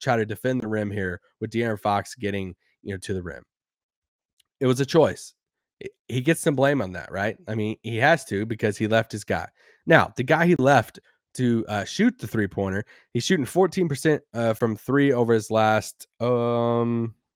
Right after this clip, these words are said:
I'm just gonna say a lot of games on this, but you know what? I,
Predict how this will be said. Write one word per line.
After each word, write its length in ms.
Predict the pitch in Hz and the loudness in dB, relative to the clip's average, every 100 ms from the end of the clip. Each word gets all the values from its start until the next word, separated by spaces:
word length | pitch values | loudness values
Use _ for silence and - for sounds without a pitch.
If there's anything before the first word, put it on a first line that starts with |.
| _ - _ | _ -20 _
I'm 100 | 135 | -6
just 140 | 185 - | -6 -10
gonna 80 | |
say 140 | 196 190 | -6 -2
a 60 | |
lot 220 | 151 143 147 | 0 0 0
of 80 | |
games 320 | 123 123 160 165 | 0 -2 -2 -4
on 160 | 170 | -2
this, 300 | 185 202 - _ - _ | 0 0 -2 _ -20 _
but 260 | 147 147 - | 4 4 4
you 140 | 139 | -2
know 100 | 147 | 2
what? 200 | 147 170 - | 4 2 0
I, 160 | 120 | -4